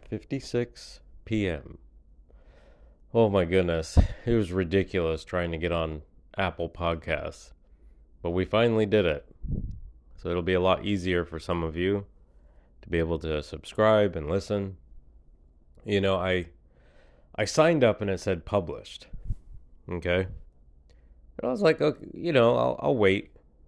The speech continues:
a day or two and see what happens." Nothing happened. I kept searching. I couldn't find it.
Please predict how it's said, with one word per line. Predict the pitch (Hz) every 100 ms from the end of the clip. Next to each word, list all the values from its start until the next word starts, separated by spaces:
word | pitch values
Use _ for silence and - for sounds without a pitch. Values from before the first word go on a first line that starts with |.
| -
a | 107
day | 87 95 95
or | 95
two | - 90 87 92
and | 87 82 80 -
see | - 98
what | 85 80
happens." | 80 - - 78 - _ - - _ - - - - - - -
Nothing | 139 131 113
happened. | 95 87 - 90
I |
kept | 87 95
searching. | - 131 123 117 117 104
I |
couldn't | 80 90 76 -
find | 101 104 101
it. | 101 101